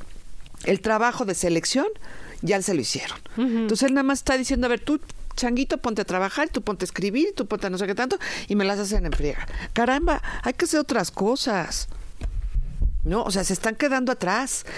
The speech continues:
Speaker 1: y están haciendo historias de hace treinta años.
Speaker 2: Bueno,
Speaker 1: O sea,
Speaker 2: lo,
Speaker 1: ya pasaron los
Speaker 2: lo que
Speaker 1: treinta
Speaker 2: pasa
Speaker 1: años.
Speaker 2: es que la están modernizando. Yo no sé si tú has visto el avance de La Usurpadora.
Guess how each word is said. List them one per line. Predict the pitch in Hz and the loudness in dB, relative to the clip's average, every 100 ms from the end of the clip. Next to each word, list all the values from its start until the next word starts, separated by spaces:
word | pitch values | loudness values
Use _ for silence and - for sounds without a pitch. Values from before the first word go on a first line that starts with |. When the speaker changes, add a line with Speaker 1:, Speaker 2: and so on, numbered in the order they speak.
| - | -4
Speaker 1:
y | 175 | 0
están | 175 214 | 2 2
haciendo | 240 247 233 | 2 2 0
historias | - 240 226 | 2 2 4
de | 226 | 2
hace | 220 | 0
treinta | 208 214 202 190 | 0 0 0 0
años. | 180 240 185 113 - - - - | 2 2 2 0 -4 -6 -8 -2
Speaker 2:
Bueno, | 240 339 | 0 4
Speaker 1:
O | |
sea, | 247 | 4
Speaker 2:
lo, | 240 | 4
Speaker 1:
ya | |
pasaron | 254 277 254 262 311 320 | 2 0 2 4 4 4
los | 262 | 4
Speaker 2:
lo | |
que | 240 | 4
Speaker 1:
treinta | - 247 | 4 4
Speaker 2:
pasa | 247 | 4
Speaker 1:
años. | 349 202 | 4 4
Speaker 2:
es | 349 | 4
que | |
la | 269 | 4
están | 240 247 262 | 2 2 4
modernizando. | 285 262 226 226 285 294 | 4 4 2 2 4 4
Yo | 285 | 2
no | 330 | 2
sé | 330 | 2
si | 294 | 0
tú | - 277 | 2 0
has | 226 | 0
visto | 262 - 285 | -2 0 0
el | - 226 | 2 2
avance | 214 220 240 285 | 2 2 2 2
de | 262 | 2
La | 208 190 | 2 2
Usurpadora. | 180 220 190 196 196 196 202 208 | 2 0 0 0 2 2 2 2